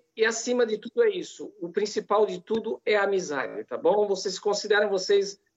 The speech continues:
hoje, a partir de hoje, são amigo da minha família, nossos amigos,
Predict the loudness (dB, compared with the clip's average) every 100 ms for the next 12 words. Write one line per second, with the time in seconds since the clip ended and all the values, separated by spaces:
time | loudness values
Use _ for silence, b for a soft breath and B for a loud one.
0 | 2 4 6 4 2 0 -2 -2 4 4
1 | 4 0 -4 -4 -6 -10 _ _ _ _
2 | -6 -2 0 2 0 -2 -4 -4 0 2
3 | 4 2 0 B _ -2 -2 -2 -4 -2
4 | -2 0 2 2 0